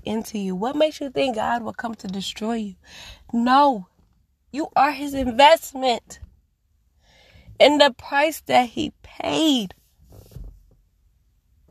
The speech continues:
Oh, what a sacrifice it was. Again, I pray that today's message has blessed you.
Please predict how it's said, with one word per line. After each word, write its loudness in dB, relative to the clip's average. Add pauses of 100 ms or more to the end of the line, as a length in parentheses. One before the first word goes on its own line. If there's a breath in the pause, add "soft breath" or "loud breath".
(120)
Oh, 4
what -4
a -16
sacrifice -6
it -12
was. -12 (1800 soft breath)
Again, 8
I 10
pray 6
that 4
today's 2
message -6
has -2
blessed 4
you. -6